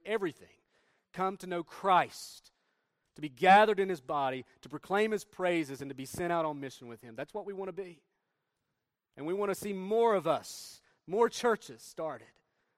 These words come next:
by the grace of God and for the glory of God. Friend, that's who we are. That's who we are. But what about you?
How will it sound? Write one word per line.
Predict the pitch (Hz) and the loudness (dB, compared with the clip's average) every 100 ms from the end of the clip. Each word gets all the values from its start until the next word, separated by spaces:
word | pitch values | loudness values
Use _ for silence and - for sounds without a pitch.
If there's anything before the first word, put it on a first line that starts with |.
| _ - | _ -12
by | 135 | -12
the | |
grace | 123 139 143 151 | -8 -8 -8 -12
of | 127 | -16
God | 139 123 | -14 -14
and | 117 | -16
for | 123 | -18
the | 117 | -18
glory | 120 120 110 | -18 -14 -14
of | 107 _ | -14 _
God. | - 123 | -20 _
Friend, | 156 156 | -10 -4
that's | 170 - | -6 -4
who | 160 | -8
we | 143 | -6
are. | 135 117 - _ _ _ _ _ _ _ _ _ _ _ _ _ _ _ _ _ _ _ | -6 -8 -12 _ _ _ _ _ _ _ _ _ _ _ _ _ _ _ _ _ _ _
That's | 143 - | -14 -10
who | 165 | -10
we | 151 | -8
are. | 104 | -10
But | 110 | -14
what | 139 143 | -12 -8
about | 131 123 | -8 -10
you? | 110 | -18